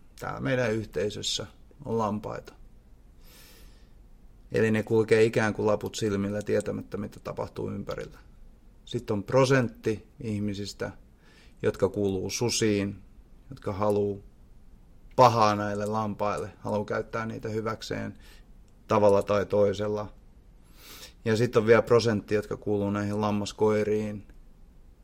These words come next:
jotka suojelee näitä lampaita sus-, ö, s-, sudelta tai susilta. Mut se sanotaan, että lammaskoira ja susi, niin ne on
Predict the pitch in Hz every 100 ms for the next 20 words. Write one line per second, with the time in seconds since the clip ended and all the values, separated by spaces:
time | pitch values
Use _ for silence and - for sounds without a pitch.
0 | - 113 - 104 - 110 104 104 104 104
1 | 107 104 110 107 101 104 101 117 - -
2 | - - - - - - - - 98 92
3 | - - 107 - - - - - - -
4 | 110 104 107 104 107 - - - 110 107
5 | 92 95 101 - - - - - - -
6 | - - - - - - - - - -
7 | - - - 127 170 202 - - 180 190
8 | 143 131 113 113 107 - 117 104 - -
9 | - - - - - - 127 120 147 156
10 | 123 - 131 135 117 104 101 - - -
11 | - - - - - - - - 117 117
12 | 127 120 117 104 - - - - - 110
13 | 110 110 107